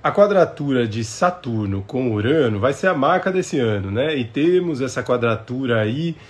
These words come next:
eh, Saturno tá transitando por Aquário e Urano em Touro. A gente sabe que é muito desapego, a estabilidade está na impermanência e esse ano de Vênus vai fazer com que a gente desapegue muita coisa, libere muita coisa, reveja os nossos valores, o que é que a gente tem valorizado, ao que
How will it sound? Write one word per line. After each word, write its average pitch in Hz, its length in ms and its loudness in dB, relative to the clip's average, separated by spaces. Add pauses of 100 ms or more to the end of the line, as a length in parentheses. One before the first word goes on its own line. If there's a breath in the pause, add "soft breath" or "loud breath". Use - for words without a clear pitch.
(380 loud breath)
eh, 135 380 4
Saturno 139 460 2
tá 127 120 2
transitando 113 460 -2
por 127 160 -2
Aquário 180 480 2
e - 20 -2
Urano 196 400 2 (540)
em 202 140 0
Touro. 117 360 0
A 110 40 0
gente 151 200 -6
sabe - 320 -6
que - 120 -8
é 90 40 -2
muito 165 460 0
desapego, 135 640 0
a 147 80 6
estabilidade 117 840 0
está 135 520 -2
na 185 140 -2
impermanência 120 1000 -2
e 123 160 0
esse 135 320 -4 (360 loud breath)
ano 151 300 4
de 120 140 -4
Vênus 113 540 0
vai 120 140 -2
fazer 117 340 -4
com 117 120 -10
que 117 80 -10
a 117 80 -4
gente 113 300 -8
desapegue 139 880 -2
muita 185 280 -6
coisa, 127 480 -6
libere 120 540 2
muita 170 300 -2
coisa, 131 400 -4
reveja 127 640 -4
os 156 100 -10
nossos 147 400 -4
valores, 123 640 -2
o - 480 -20
que 156 80 0
é 175 80 4
que 175 100 -2
a 180 60 0
gente 156 260 -4
tem 156 140 -6
valorizado, 127 720 -2
ao 127 80 0
que 175 220 -2